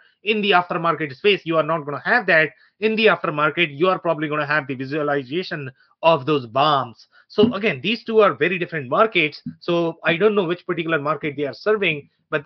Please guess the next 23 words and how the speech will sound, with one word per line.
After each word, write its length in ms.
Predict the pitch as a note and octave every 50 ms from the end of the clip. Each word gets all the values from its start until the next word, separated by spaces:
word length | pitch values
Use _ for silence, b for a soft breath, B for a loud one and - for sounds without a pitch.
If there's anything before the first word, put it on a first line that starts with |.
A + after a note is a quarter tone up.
| _ -
at 140 | - - A#3
least 260 | A#3+ G3+ E3 C3+ -
they 380 | E3+ F3+ F3+ F3 F#3 F#3+ E3+ -
have 360 | - D#3+ E3+ E3 E3 E3+ D3
the 80 | D3 D3+
native 260 | C#3+ E3 F3 F3 E3
functionality 540 | - D3+ D3 - - D#3 D3 C#3+ D3 D3 -
for 140 | - D3 C#3+ - _
year, 220 | _ G#3+ A#3+ A#3 G3+
make, 180 | F#3 E3+ -
and 100 | D3+ C#3
model 360 | C3+ F3 G#3 G#3 F#3+ D3 C3 A#2+ - _ _ _ _ C#3+ C3+
that 260 | C3+ F3+ G3+ G#3+ G#3
you 420 | F#3 D#3+ D3 D#3 E3+ E3+ F3 F3+ -
are 160 | D#3 D#3 D#3 C#3
not 240 | C#3+ D#3 D#3+ D3
going 140 | C3 D3 C#3+
to 80 | C#3+ C3+
find 480 | - C#3+ C#3 C#3 C#3 C#3+ C#3+ C3+ B2+ - _ _ _ - -
with 140 | D#3 D3+ C3
the 80 | D#3
horizontal 560 | C#3 - D#3+ E3 D#3+ D3 D3+ D3+ C#3+ C#3+ C3+ -
solutions 560 | - E3 F#3+ A3 G3+ - G3+ E3 D3+ -